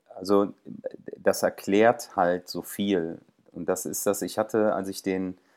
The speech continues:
als ich das Intro geschrieben hab, ne, du sagst ja, ne, von, di-, dieses Bett, was da drunter liegt, dieses Bett, was da drunter liegt,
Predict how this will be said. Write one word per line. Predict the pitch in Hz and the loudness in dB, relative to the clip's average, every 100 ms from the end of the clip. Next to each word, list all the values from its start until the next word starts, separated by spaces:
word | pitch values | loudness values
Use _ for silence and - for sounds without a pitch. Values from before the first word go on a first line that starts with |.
| _ | _
als | - - | -8 0
ich | |
das | 98 98 | 0 0
Intro | 117 135 117 113 | -2 -2 -2 -2
geschrieben | 98 117 117 117 | -2 -2 -2 0
hab, | 90 - | -2 -2
ne, | 92 95 | -4 -4
du | 92 | 0
sagst | 98 101 - | 0 0 -2
ja, | 95 95 | -4 -2
ne, | 92 101 104 | -2 -2 -4
von, | - 87 | -8 -10
di-, | 90 87 | -8 -8
dieses | 90 90 - | -10 -8 -4
Bett, | - 101 - | 2 2 2
was | 104 | 0
da | - | 2
drunter | 87 90 104 123 92 | 0 0 -2 2 0
liegt, | 85 90 - | 0 -4 -6
dieses | 90 - | -10 -4
Bett, | 101 - | -2 0
was | 107 - | 0 4
da | - | 2
drunter | - 98 - 107 | 4 0 0 0
liegt, | 101 98 95 | 0 -2 -4